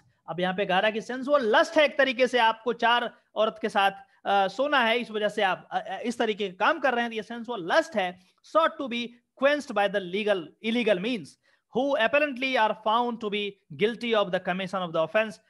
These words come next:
under the law to which they belonged before their alleged conversion। तो बोल रहे हैं कि इस तरीके से आप आड़ में, इस्लामिक लॉ के आड़ में नहीं छिप सकते, और इस्लामिक लॉ भी इसको आपको अलाउ नहीं करेगी, क्योंकि जो वाइडर अप्रोच है इस्लामिक लॉ का,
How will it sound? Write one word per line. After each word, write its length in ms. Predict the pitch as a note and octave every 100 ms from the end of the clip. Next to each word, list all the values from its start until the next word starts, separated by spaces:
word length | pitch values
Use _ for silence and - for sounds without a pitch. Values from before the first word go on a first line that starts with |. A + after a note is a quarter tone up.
| _
under 240 | G#3+ B3+ A#3+
the 120 | G3
law 260 | F3+ G3 G3 - -
to 80 | F3
which 160 | A#3+
they 420 | - D3 F#3 F#3 F3+ D3+
belonged 380 | F3 G#3+ A#3 A3+ F3+ _ D#3
before 320 | G3 A3+ A#3
their 200 | G#3+ F3+ F#3 D#3
alleged 380 | F3 F#3 F3+ D#3
conversion। 420 | D#3 G#3+ C#4 C#3+ - _ -
तो 100 | F3+
बोल 160 | G#3+
रहे 120 | G#3
हैं 100 | G#3+
कि 80 | A3
इस 160 | A3 F3+
तरीके 300 | G3+ G#3 A#3+
से 120 | A#3+
आप 260 | A#3 A#3+ -
आड़ 240 | F#3+ A3+
में, 260 | A3 B3+ C4 - -
इस्लामिक 480 | F3 G3 G3 A#3+ A#3+
लॉ 180 | G3+
के 100 | G3+
आड़ 260 | A3 F3+ G3
में 240 | G3 G#3+ G#3 _ -
नहीं 240 | D3 G3
छिप 160 | F#3 F#3+
सकते, 440 | F#3 F3+ A#3+ B3 - -
और 500 | F3+ G3+ B3 B3 - -
इस्लामिक 500 | G3+ G#3+ C#4 D#4+ D4
लॉ 160 | C#4
भी 120 | B3
इसको 440 | A#3 - F#3+ F#3+ F#3+ _
आपको 360 | F3+ F#3 F#3 F#3+
अलाउ 560 | - F3 F3+ F#3 F3+ -
नहीं 280 | D3+ D#3+ G3+
करेगी, 320 | G3+ G3+ A3
क्योंकि 320 | G#3 A3 G#3
जो 160 | G#3+ G#3+
वाइडर 380 | G3 B3+ D4+ D4+
अप्रोच 360 | A#3+ A#3 A3+
है 60 | G#3
इस्लामिक 400 | F3+ F#3 F3 E3+
लॉ 160 | D#3 D3
का, 380 | F#3 F3+ -